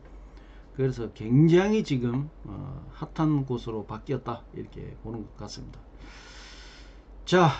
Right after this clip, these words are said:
어, 인도도, 어, 뭐 트럼프 형님 전화해도 전화 안 받아버리고, 어, 이제 완전히 속이 타가지고 이리저리 해가지고 협상은 뭐 잘 하고 있는 것 같기는 하지만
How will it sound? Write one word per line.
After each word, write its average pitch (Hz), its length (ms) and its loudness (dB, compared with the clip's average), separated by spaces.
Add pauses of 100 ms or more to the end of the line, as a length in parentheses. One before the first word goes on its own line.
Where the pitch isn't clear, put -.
(120)
어, 131 300 2
인도도, 196 840 6 (360)
어, 107 840 -8 (260)
뭐 127 280 -2
트럼프 170 360 0
형님 151 280 2
전화해도 139 640 0
전화 127 320 0
안 135 120 2
받아버리고, 151 800 -2 (160)
어, 107 280 -12 (100)
이제 107 260 -12 (200)
완전히 175 500 2
속이 135 460 2
타가지고 147 720 0 (420)
이리저리 202 460 2
해가지고 170 420 2
협상은 180 440 2
뭐 120 180 0
잘 127 180 -2
하고 165 260 0
있는 147 160 6
것 143 140 -4
같기는 147 340 0
하지만 123 480 -2